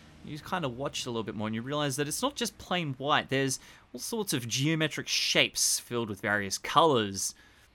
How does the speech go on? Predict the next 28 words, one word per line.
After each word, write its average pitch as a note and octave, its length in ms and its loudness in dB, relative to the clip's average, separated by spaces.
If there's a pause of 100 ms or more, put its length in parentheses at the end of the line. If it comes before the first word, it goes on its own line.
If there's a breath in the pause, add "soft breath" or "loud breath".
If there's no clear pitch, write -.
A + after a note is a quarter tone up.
(380 soft breath)
that A#2 420 4 (340)
covers G3+ 420 2
this A2+ 160 -2
clown C#3 380 0
from G#2 480 -6 (100)
head C#3 280 -4
to - 100 -8
toe. - 400 -4 (580 loud breath)
It's - 160 -12
not B2 160 0
just D3 340 -2
white. B2+ 320 4
In B2 120 -2
fact, D3 320 -4
you D3+ 100 -10
can D3 100 -10
t-, D#3+ 280 -6
start - 300 -2
to D3 60 -8
see D3 160 -4
more C3+ 180 -2
and C3+ 80 -2
more A2+ 180 -4
pastels G2 580 -6
start A2 220 -6
to F#2 80 -12
bleed G2 340 -8
in. G2 260 -8